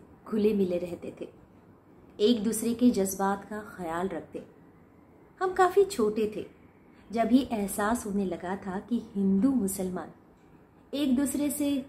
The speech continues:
कुछ न कुछ मुख्तलिफ ज़रूर हैं। ज़बानी भाईचारे के प्रचार के साथ साथ एक तरह की एहतियात का एहसास होता था। अगर कोई हिंदू आए तो गोश्त वोश्त का नाम न लिया जाए,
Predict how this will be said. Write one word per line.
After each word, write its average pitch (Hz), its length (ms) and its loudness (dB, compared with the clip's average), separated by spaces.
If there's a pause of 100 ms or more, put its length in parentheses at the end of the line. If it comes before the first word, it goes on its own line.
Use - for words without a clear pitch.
(240)
कुछ 302 260 -4
न 330 80 -2
कुछ 302 280 -6
मुख्तलिफ 226 600 -4 (360)
ज़रूर 190 300 2
हैं। 165 300 -12 (880)
ज़बानी 208 500 6
भाईचारे 233 600 2
के 262 140 -2
प्रचार 208 440 -4
के 214 160 -6
साथ 165 340 -8
साथ - 1000 -10
एक 269 180 -4
तरह 302 200 2
की 302 120 -2 (140)
एहतियात 214 580 0
का 269 120 -2
एहसास 175 520 -6
होता 160 220 -10
था। - 160 -14 (960)
अगर 202 260 0
कोई 277 220 0
हिंदू 262 320 6
आए 269 280 2 (760)
तो 226 120 -6
गोश्त 214 440 0
वोश्त 277 260 -6
का 294 120 -4
नाम 302 220 -4
न 311 140 -4
लिया 170 260 0
जाए, 156 260 -8